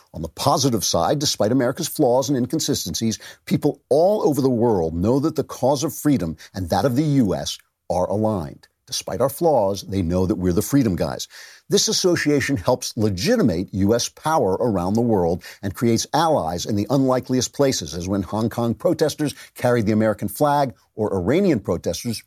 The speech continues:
refused to step on it. Yet that association brings problems as well. Rulers like, uh, Mister Xi in China and Vladimir Putin sense that American power constitutes a threat to their own security. So no matter what we say,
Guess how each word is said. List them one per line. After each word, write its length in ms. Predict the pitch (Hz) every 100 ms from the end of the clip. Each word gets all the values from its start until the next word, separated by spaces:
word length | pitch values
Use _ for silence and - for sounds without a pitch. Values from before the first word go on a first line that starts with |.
| -
refused 480 | 165 - 95 85 -
to 60 |
step 360 | 104 - 143 -
on 140 | 87
it. 100 | 64 - - - - _
Yet 340 | 123 127 -
that 140 | 123 110
association 600 | 135 113 110 104 92 120
brings 260 | 85 131
problems 540 | - 120 95 107 127 117
as 120 | 151
well. 300 | 196 208 90
Rulers 380 | 78 107 117 95
like, 240 | 113 110 - - -
uh, 60 |
Mister 220 | 110 - 101
Xi 220 | - 117
in 100 | 131
China 380 | 101 107 117 143
and 240 | - 101 87
Vladimir 380 | 104 110 107
Putin 280 | 98 156 175
sense 460 | 165 - 208 147 -
that 140 | 123
American 420 | 113 113 160 185
power 380 | 175 120 98 101 - - -
constitutes 640 | 143 139 - 127 123 -
a 40 |
threat 360 | 113 - 175 107
to 80 | 110
their 180 | 107 113
own 120 | 107
security. 440 | - - 160 90
So 140 | - 113
no 80 |
matter 180 | 123 147
what 140 | 131 -
we 100 | 151
say, 480 | - 196 156 110